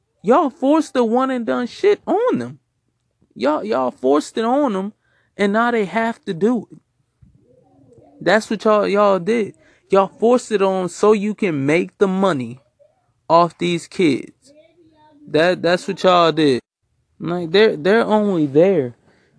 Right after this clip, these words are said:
to, to get the money. They're only there to make it to the league 'cause y'all forced that one shit on 'em. So y'all can make the bread off of 'em. So now LeVar Ball has this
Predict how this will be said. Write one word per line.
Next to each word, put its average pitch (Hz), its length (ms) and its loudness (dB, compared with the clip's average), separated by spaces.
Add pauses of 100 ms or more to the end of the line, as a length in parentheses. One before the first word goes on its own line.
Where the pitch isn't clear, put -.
(160)
to, 214 360 -6 (120)
to 226 240 -8
get 202 280 -4
the 156 80 -8
money. 160 360 -6 (640)
They're 170 140 0
only 202 220 -2
there 170 260 -4
to 202 200 -8
make 185 240 -2
it 170 100 -16
to 175 120 -8
the 156 80 -4
league 160 340 -8
'cause 180 220 -6
y'all 170 220 0
forced 165 360 -8
that 147 220 -4
one 156 260 -6
shit 151 260 -8
on 143 160 -2
'em. 147 180 -18 (600)
So 185 220 0
y'all 170 260 2
can 156 180 -6
make 151 200 -4
the 139 80 -8
bread 139 340 -2
off 123 300 -6
of 117 200 -8
'em. 143 140 -20 (340)
So 165 200 -4
now 185 240 2
LeVar 165 480 2
Ball 160 340 2
has 143 460 -2
this 143 320 -6